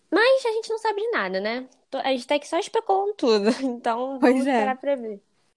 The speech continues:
Speaker 2: Ainda tem o Fez, que a gente pode falar dele aqui, que é o amigo que fornecia, né, as drogas pra Rue. Ele também tem uns problemas familiares dele lá, com a avó doente, tem um irmãozinho. E fica meio em aberto ali o que aconteceu com ele, né? Se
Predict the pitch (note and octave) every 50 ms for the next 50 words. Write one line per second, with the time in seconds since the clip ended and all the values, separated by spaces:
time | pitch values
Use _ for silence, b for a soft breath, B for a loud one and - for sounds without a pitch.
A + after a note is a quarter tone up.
0 | _ _ - B3 B3+ C4+ C#4 E4 E4 G4 F#4+ F4 F4+ G4 G4 - - F#4+ E4 D#4
1 | D#4 E4 E4 - _ D#4 C4 C4 B3+ B3 - - _ _ B3+ A#3+ A#3+ - - C4
2 | A#3+ A#3+ A#3 A#3+ A#3 A#3+ A#3+ B3 - - C4 C4+ D4+ D4 - - - C4 A#3+ A#3
3 | A#3 A#3 A#3 A#3 A#3 A#3+ A#3+ A3+ G#3 A#3 A3+ A3+ A3+ A3 A3 G#3+ G#3 G#3 _ _
4 | _ - C#4+ - - B3+ C#4 B3 B3+ B3+ B3 - - C4+ C4+ C#4 C4 A#3+ A#3+ B3
5 | B3 C4 A3 A3+ A3+ A3+ A3+ A#3 A#3 A#3+ A#3+ A#3 - _ B3 A3+ A3+ G#3+ G#3+ A3
6 | A#3 C4+ D#4+ F4+ F#4 - _ _ _ _ _ - B3 B3+ B3 - B3 A#3+ C4 C4+
7 | - D4+ C#4 C#4 - C4 A#3+ A#3+ A#3+ A#3+ B3 B3 - - A#3+ A#3 A#3 A#3 A3+ G#3+
8 | G#3 G#3+ A3+ A#3 A#3 - A#3 A3 A3 G#3+ G#3 G#3 A3 A#3+ B3 A#3+ B3 A3+ G#3 G#3+
9 | G#3 G#3 G#3+ A3 G#3+ G#3 A3 B3 B3+ A#3 A3+ - - - - A#3 A3+ A3+ A3 A3
10 | A#3 A#3 A#3+ A#3 G#3+ A3 A3 B3+ C#4 C#4 B3 A#3+ - _ - C4+ B3 - C#4 -
11 | D#4 C#4+ C#4+ C#4+ C#4+ C#4+ C#4+ D4 D#4+ F4 F4+ D#4+ E4 D4+ - D#4+ D4 D4+ D4+ D#4
12 | D4 - D4 D4 - D4+ C#4 C#4+ C#4+ - - F4 E4 D4 C4 B3 A#3+ A#3 A#3 A#3
13 | A#3 - - - B3 A#3+ A#3 A3+